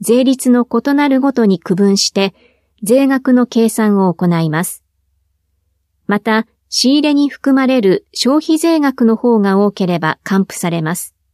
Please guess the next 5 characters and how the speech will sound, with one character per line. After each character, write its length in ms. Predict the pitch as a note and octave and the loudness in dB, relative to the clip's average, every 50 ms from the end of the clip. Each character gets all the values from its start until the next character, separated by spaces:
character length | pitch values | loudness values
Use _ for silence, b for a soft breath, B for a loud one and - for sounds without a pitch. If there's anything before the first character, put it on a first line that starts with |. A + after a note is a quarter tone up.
| _ _ _ _ _ _ _ _ _ _ _ _ _ _ _ _ _ _ _ _ _ _ _ _ _ _ _ _ _ _ _ _ _ | _ _ _ _ _ _ _ _ _ _ _ _ _ _ _ _ _ _ _ _ _ _ _ _ _ _ _ _ _ _ _ _ _
一、 420 | G3+ F#3+ - - A#3 A3 - - _ _ _ _ _ | -4 -4 -2 -4 -4 -4 -4 -6 _ _ _ _ _
課 160 | - G3+ G3 | -4 -4 -2
税 300 | F#3 - D4+ D#4 D4+ D4+ | 0 0 0 2 2 2
売 240 | C#4+ C#4+ C#4 B3+ G3+ | 2 2 2 2 0
上。 340 | E3+ D#3 D3 D3+ D3 C#3 | 0 -4 -6 -8 -10 -10